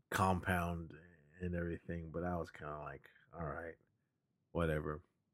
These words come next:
I mean, a lot of, a lot of, uh, the, uh, action scenes was cool. Uh, I loved, uh, all that. Um, when Joe was f-, uh, taking on the ninjas by himself,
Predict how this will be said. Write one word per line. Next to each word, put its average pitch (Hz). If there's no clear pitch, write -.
I 117
mean, 127
a 135
lot 165
of, 156
a 147
lot 170
of, 127
uh, 113
the, 110
uh, 98
action 117
scenes 98
was 95
cool. 95
Uh, 92
I 98
loved, 101
uh, 95
all 95
that. 92
Um, 92
when 104
Joe 123
was 110
f-, -
uh, 101
taking 110
on 101
the 98
ninjas 101
by 95
himself, 95